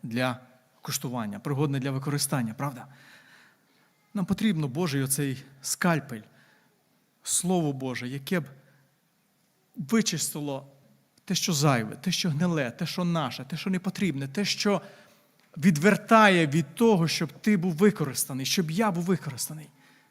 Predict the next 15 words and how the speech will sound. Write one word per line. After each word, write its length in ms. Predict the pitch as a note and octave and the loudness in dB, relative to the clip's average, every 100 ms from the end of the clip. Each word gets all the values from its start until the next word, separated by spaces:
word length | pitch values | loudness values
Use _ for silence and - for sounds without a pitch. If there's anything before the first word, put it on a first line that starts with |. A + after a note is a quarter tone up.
| _ _ _ _ | _ _ _ _
Ну, 80 | A#2+ | -10
коли 180 | D3+ C#3+ | -6 -4
ми 120 | D3 | -2
вирізали, 460 | D3+ D#3 C#3+ B2+ A#2+ - - _ | -2 -2 -4 -8 -12 -20 -20 _
було 160 | C3 B2 | -18 -12
смачне, 500 | - A#2+ - E3 D#3 - | -10 -6 -4 -4 -4 -6
солодке 560 | - C3 C#3+ C3+ - | -6 -2 -4 -4 -10
яблуко, 500 | A2 C3 C3 - - - | -6 -4 -6 -10 -16 -12
але 160 | C3 | -8
треба 180 | C3+ D3 | -4 -4
було 260 | C#3 C#3 C#3+ | -4 -6 -4
зробити 440 | C#3 C#3 - C#3 | -2 -2 -2 -6
цю 140 | C3+ | -6
операцію. 540 | D3+ D3 C#3 - - - _ - - _ | -8 -8 -10 -8 -10 -12 _ -20 -20 _
Пустімо 520 | A3+ - G#3 D3 A2 | 2 4 4 2 0